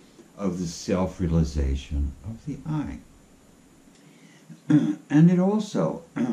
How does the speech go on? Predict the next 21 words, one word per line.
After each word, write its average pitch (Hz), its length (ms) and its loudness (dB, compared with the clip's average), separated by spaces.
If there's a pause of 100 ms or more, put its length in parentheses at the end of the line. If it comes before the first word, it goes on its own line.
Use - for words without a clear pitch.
(1300)
one 160 280 6
of 196 100 6
the 123 140 8
interesting 95 960 2 (640)
sort 90 220 -2
of 80 120 4
doctrines, 78 960 0 (640)
uh, 95 260 -8
of 160 300 4
the 139 120 4
tree 69 500 -6 (760)
is - 160 -2
a 147 60 6
doctrine 170 520 6
of 139 100 8
infinities, 101 880 2
I'll 64 240 -16
call 65 140 -10
it, - 340 -18
okay? 98 320 -4 (3500)
So, - 380 0